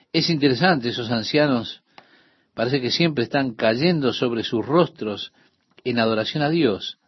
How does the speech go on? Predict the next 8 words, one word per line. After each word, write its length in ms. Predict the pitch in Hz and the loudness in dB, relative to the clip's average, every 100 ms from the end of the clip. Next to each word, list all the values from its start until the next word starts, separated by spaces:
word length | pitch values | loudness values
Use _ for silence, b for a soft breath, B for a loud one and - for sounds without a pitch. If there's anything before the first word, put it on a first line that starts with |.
| _ | _
diciendo, 640 | 110 113 - 131 117 110 | -10 -8 -4 -4 -4 -4
"Amén", 520 | 107 127 165 156 165 - b b b b b | -2 2 2 0 -6 -14 b b b b b
la 180 | 110 113 | 0 0
bendición, 520 | 113 104 - 156 135 | 0 -4 0 2 4
la 100 | 117 | 4
gloria, 440 | 131 160 147 131 | 4 4 4 4
la 120 | 113 107 | 2 0
sabiduría, 840 | 123 117 117 139 170 139 127 | 0 0 2 2 4 4 2